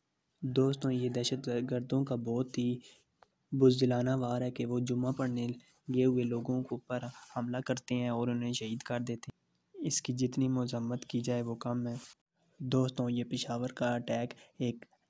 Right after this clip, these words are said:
अहले तशियों की मस्जिद व इमाम बारगाह में हुआ है, तो कुछ लोग कह रहे हैं कि ये शिया दुश-, दुश्मनी का नतीजा है,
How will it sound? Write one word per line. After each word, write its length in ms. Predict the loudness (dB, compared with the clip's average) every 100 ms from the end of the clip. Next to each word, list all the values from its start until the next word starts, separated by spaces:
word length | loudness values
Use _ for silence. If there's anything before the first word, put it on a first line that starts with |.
| _ 0
अहले 240 | 2 2
तशियों 440 | 0 -2 -2 0 0
की 100 | 0
मस्जिद 380 | -2 -2 -2 -2
व 80 | 0
इमाम 340 | -2 -2 -4
बारगाह 360 | -4 -4 -2 -2
में 140 | -2
हुआ 160 | -2 -4
है, 60 |
तो 120 | -6 -8
कुछ 200 | -10 -8
लोग 160 | -6 -6
कह 160 | -4 -6
रहे 100 | -4
हैं 100 | -6
कि 100 | -6
ये 120 | -4
शिया 300 | -4 0 2
दुश-, 220 | 2 -2 -4
दुश्मनी 520 | -2 0 0 -2 -2
का 120 | -2 -4
नतीजा 360 | -4 -4 -4
है, 140 | -4